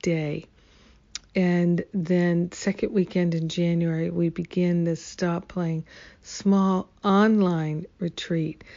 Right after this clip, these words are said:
So powerful. We've done it twice. Doing it again. Yes, kicking off the new year, going deep, deep, deep. And when you're registered for the Self-Sabotage Challenge,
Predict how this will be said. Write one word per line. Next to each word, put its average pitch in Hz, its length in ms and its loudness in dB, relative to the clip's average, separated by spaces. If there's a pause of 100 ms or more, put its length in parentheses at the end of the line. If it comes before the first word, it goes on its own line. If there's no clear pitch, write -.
(280)
So - 420 4
powerful. 180 920 0 (760)
We've 190 260 4
done 180 200 4
it 170 160 -4
twice. 202 600 0 (540)
Doing 196 280 8
it 196 160 6
again. 170 680 2 (240)
Yes, 170 420 -2
kicking - 420 -4
off 175 240 -2
the 180 100 -2
new 170 220 2
year, 165 420 0 (400)
going 175 280 2
deep, 196 440 0
deep, 180 360 0
deep. 170 380 -2 (460)
And 202 520 6 (100)
when 185 340 4
you're 175 260 4
registered 180 680 2
for 175 220 -2
the 165 80 0
Self-Sabotage 175 960 -4
Challenge, 170 480 -2